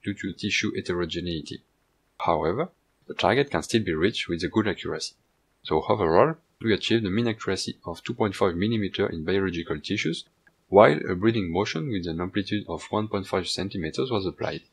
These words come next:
So, this framework could be used to perform fast and accurate needle insertion procedures.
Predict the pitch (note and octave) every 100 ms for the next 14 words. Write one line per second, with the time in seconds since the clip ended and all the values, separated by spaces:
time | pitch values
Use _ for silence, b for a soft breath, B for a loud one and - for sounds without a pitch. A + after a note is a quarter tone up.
0 | _ _ - - A2 D3+ A#2 F#2 F2 -
1 | F2+ F#2+ - G2 F2+ F2+ A#2 F#2+ - -
2 | D2+ - G#2 - F2 G#2+ - G#2 G2 A2
3 | A2 F#2+ - G2+ A2 C#3 A2+ G2+ E2 D#2
4 | D#2 -